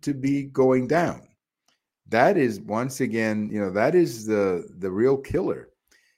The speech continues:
for the average, uh, for the average American. That's the real killer, the price of food,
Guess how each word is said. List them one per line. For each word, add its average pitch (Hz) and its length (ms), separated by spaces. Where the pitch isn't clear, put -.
for 107 160
the 104 140
average, 107 580
uh, 90 280
for 87 120
the 98 120
average 110 280
American. 95 540
That's 107 240
the 117 80
real 113 240
killer, 123 400
the 90 100
price 101 360
of 85 80
food, 139 420